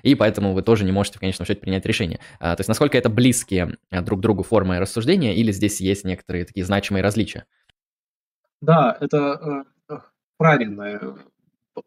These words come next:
Speaker 2: <laughs> правильное направление. А, вот, э, наверное, с чего я начну. Мне кажется, что, э, здесь единственное, нужно говорить не об аргументе удачи, здесь нужно говорить вот об этой, э,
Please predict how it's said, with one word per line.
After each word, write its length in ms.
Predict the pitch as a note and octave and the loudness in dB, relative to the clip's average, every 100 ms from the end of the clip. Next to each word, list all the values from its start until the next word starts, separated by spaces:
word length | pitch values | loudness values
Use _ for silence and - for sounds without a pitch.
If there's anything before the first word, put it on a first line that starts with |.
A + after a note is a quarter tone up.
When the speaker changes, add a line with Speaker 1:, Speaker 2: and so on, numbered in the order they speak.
| - | -16
Speaker 2:
<laughs> 200 | - - | -18 -6
правильное 320 | - C3+ A2+ | -2 -2 -2
направление. 460 | A2 - F3 G3 - - - - | -10 0 2 2 -2 -6 -20 -18
А, 160 | B2+ - _ | -16 -18 _
вот, 280 | D3 D#3 - | -2 0 0
э, 240 | - C#3 C3 - | -4 -4 -4 -6
наверное, 420 | C3+ C#3 D#3 - | -6 -4 -4 -4
с 60 | - | -6
чего 160 | C3+ | -4
я 60 | C#3 | -2
начну. 260 | - G#3+ - - - D3 | -2 -6 -10 -16 -12 0
Мне 160 | F3+ | 2
кажется, 400 | G#3 A#3 F#3 - | 4 4 2 2
что, 400 | D#3+ - E3 D#3+ - _ B2+ | 2 6 6 6 0 _ -2
э, 220 | B2+ B2+ C#3 _ _ _ _ _ | 0 0 -4 _ _ _ _ _
здесь 160 | E3+ F#3 | -2 -2
единственное, 520 | D#3+ E3+ E3 - E3 | -2 2 2 4 2
нужно 120 | E3 | 2
говорить 160 | F3+ F3 | 2 2
не 60 | |
об 60 | D#3+ | 2
аргументе 340 | E3 F#3 C4+ E3 | 2 0 2 4
удачи, 180 | D3+ | 2
здесь 140 | E3 F3+ | 2 0
нужно 140 | D#3 | 4
говорить 200 | D3 F3 | 4 4
вот 140 | C#3+ C#3+ | 2 2
об 160 | C3 | 4
этой, 260 | D3+ C#3 - - - _ | 6 4 2 -6 -20 _
э, 80 | _ | _